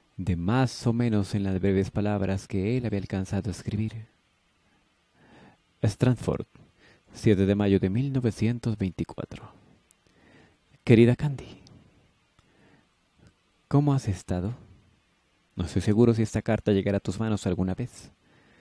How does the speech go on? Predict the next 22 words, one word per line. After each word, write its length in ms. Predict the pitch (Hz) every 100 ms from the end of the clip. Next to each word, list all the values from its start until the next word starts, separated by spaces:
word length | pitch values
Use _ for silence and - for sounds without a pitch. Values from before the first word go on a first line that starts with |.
| _ _ _ _
pero 140 | - 165
tenía 320 | 202 214 165
que 120 | 113
probar 320 | 107 92 92
mi 80 | 95
suerte. 400 | - 110 120 101
Me 120 | 95
decidí 420 | 87 87 - 90 92
a 40 |
enviarla 720 | 90 95 107 110 110 101 101 _ _ -
a 120 | - 120
la 120 | 123
única 300 | 131 127 123
dirección 560 | 123 120 - 135 123
con 200 | 110 104
la 80 | 101
cual 220 | - 104
sospeché 480 | - 104 - 104 110
aún 220 | 107 107
podías 760 | 98 104 110 135 135 135 - - _ _ _
tener 280 | - 92 82
contacto. 500 | - 82 85 - -